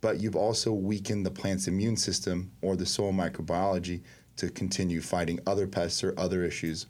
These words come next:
or to defend itself against other problems. And so the soil microbiology and foliar microbiology in general is, like, strong immune system.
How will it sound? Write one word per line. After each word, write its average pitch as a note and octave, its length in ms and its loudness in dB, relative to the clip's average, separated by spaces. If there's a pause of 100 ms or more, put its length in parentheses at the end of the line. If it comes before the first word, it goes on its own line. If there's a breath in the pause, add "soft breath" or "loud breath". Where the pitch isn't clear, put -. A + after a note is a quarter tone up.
(100)
or E2+ 220 -2 (420 loud breath)
to F#2 240 0
defend E2+ 380 -2
itself D#2+ 420 -4
against D2+ 520 -4 (460 loud breath)
other E2 200 0
problems. D2+ 560 -2
And F2 100 -2
so F#2 200 2
the F2+ 80 0
soil A#2 260 2
microbiology F#2+ 840 0 (300 loud breath)
and A#2+ 420 0
foliar A#2 440 2
microbiology G2 600 0
in F#2 160 0
general F#2+ 360 2
is, E2+ 200 -2
like, E2+ 220 -2 (300 loud breath)
strong G2 380 0
immune F2+ 280 2
system. F2 480 -4